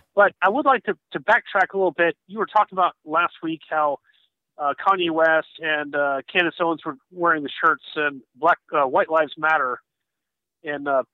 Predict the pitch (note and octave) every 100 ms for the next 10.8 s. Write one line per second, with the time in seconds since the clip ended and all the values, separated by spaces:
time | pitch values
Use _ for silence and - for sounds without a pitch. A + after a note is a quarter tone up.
0 | _ D3+ - F3+ D#3 C3+ - D3+ C#3 C3
1 | B2 _ _ _ _ _ - G3 - D3
2 | - C#3 B2+ - _ _ _ _ - C3+
3 | F#3 A#3+ - - - C4 C#3+ C#3 - _
4 | _ _ F3+ G#3 G3+ F3+ F3 A#3+ G3+ E3
5 | C#3+ - G#3+ F#3 D3+ - E3+ E3 - _
6 | - D3 - _ _ E3+ F3 - G#3+ G#3
7 | F3 F3 E3 D#3+ - D3 C#3+ C#3+ B2 D3+
8 | F3 E3+ _ F#3 C#3+ - _ _ _ _
9 | _ - - G#3+ G3+ E3 D3 - G3+ D3+
10 | F#3 D#3+ C#3 G#3+ - G3 G3+